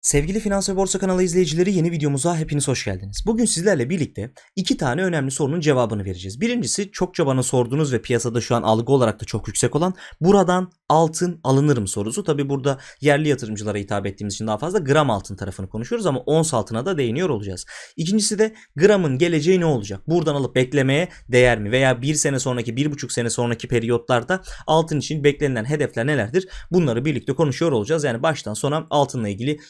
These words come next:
bir video içerisine giriyoruz. Videoya geçmeden önce kanala abone olmayı, beğeni butonuna basmayı ve yorum atmayı unutmazsanız çok teşekkür ederim. Aynı zamanda yorumlardaki link üzerinden katıl tarafına kayıt olarak profesyonel trade eğitimi, kısa vadeli al sat, piyasa analizi gibi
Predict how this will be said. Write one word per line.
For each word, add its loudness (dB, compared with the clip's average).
bir 0
video 0
içerisine -4
giriyoruz. -6
Videoya 4
geçmeden 0
önce -2
kanala 2
abone 2
olmayı, 0
beğeni 0
butonuna -4
basmayı -4
ve 0
yorum 2
atmayı -2
unutmazsanız -6
çok 0
teşekkür -4
ederim. 0
Aynı -2
zamanda -4
yorumlardaki -2
link -2
üzerinden -4
katıl 0
tarafına -2
kayıt -2
olarak -2
profesyonel -2
trade 0
eğitimi, -4
kısa -2
vadeli 2
al 0
sat, -4
piyasa -2
analizi -4
gibi -4